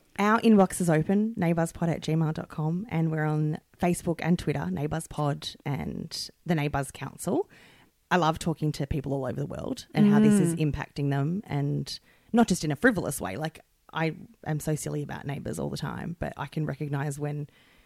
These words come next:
Speaker 1: this is why we write stories and we consume media, is to connect to it, even
Speaker 2: Yeah.
Speaker 1: if it's high drama and high camp. Like, it
Speaker 2: Mm.
Speaker 1: can still affect you. So people keep chatting.
Speaker 2: Mm.
Speaker 1: Happy to listen.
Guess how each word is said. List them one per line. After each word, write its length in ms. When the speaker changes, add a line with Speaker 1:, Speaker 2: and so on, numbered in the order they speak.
Speaker 1:
this 160
is 120
why 200
we 120
write 280
stories 380
and 140
we 380
consume 460
media, 420
is 200
to 100
connect 480
to 140
it, 160
even 280
Speaker 2:
Yeah. 40
Speaker 1:
if 120
it's 140
high 180
drama 400
and 100
high 160
camp. 340
Like, 120
it 160
Speaker 2:
Mm. 40
Speaker 1:
can 140
still 400
affect 380
you. 160
So 240
people 420
keep 160
chatting. 420
Speaker 2:
Mm. 300
Speaker 1:
Happy 160
to 80
listen. 380